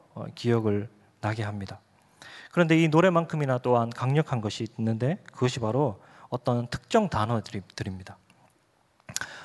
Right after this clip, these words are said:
어, 각자 개인마다 또 사람의 삶마다 그 사람에게 녹여진 또 담겨진 그런 특정 단어들이 있습니다. 어, 이런 특정 단어들 때문에 우리는,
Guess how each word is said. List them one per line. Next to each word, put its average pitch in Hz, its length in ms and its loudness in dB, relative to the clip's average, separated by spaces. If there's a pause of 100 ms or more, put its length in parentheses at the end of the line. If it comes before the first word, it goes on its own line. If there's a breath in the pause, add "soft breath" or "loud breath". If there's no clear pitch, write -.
(140 loud breath)
어, 98 300 -2
각자 139 380 4
개인마다 127 880 2 (300)
또 104 340 -4
사람의 127 380 -2
삶마다 135 640 -2 (140)
그 127 100 -14
사람에게 123 380 -2
녹여진 110 580 -4
또 101 100 -10
담겨진 117 640 -4 (460 loud breath)
그런 123 180 2
특정 185 300 0
단어들이 131 440 4
있습니다. 98 520 -6 (720 loud breath)
어, 131 100 2
이런 151 320 6
특정 - 380 0
단어들 156 500 4
때문에 170 560 0
우리는, 127 500 0